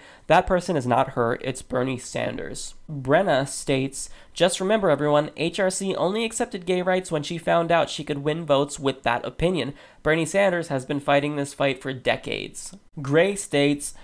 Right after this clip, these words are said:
"Drop the ball here, H R C. Only one candidate has consistently stood for equality, and it's not the corporate one you just endorsed." Another one here from Eric. "I am unfollowing H R C. Bernie Sanders is the only presidential candidate who truly supports equality his entire life.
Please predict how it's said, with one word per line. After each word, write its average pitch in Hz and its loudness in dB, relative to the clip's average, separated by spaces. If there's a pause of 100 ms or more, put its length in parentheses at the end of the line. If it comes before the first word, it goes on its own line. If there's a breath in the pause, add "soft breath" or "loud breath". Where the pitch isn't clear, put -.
(160 soft breath)
"Drop 175 4
the 170 -6
ball 180 6
here, 170 0
H 135 -2
R 139 4
C. 147 -2
Only 139 0
one 190 2
candidate 170 -2
has 156 -6
consistently 180 -6
stood 160 -2
for 151 -2
equality, 139 2
and 135 -4
it's - -10
not 196 -2
the 180 -2
corporate 226 0
one 151 0
you 160 -8
just 135 -2
endorsed." 131 0
Another 180 2
one 151 4
here 131 2
from 127 2 (100)
Eric. 160 2 (420 loud breath)
"I 160 4
am 180 6
unfollowing 196 4
H 151 -4
R 147 6
C. 139 -2
Bernie 160 -2
Sanders 170 -2
is 143 -4
the 139 -4
only 190 -2
presidential 160 -2
candidate 139 -2
who 143 -4
truly 180 -6
supports 156 -4
equality 139 0
his 131 -8
entire 127 0
life. 120 0